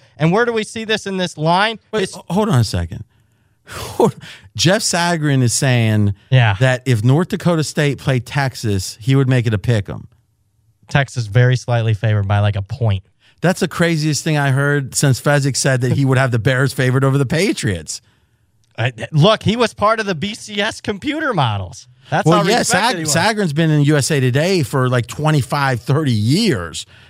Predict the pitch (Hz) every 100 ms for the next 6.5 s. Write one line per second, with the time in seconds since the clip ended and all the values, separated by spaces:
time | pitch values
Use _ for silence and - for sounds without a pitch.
0 | - - 123 113 175 240 151 117 - 170
1 | 220 - 110 113 151 180 110 - - 160
2 | 151 190 208 190 180 165 185 185 170 151
3 | 165 165 156 156 - 175 226 320 _ 143
4 | 131 - 208 - - 196 185 185 170 147
5 | 160 160 156 143 156 180 175 - 165 160
6 | 156 143 147 147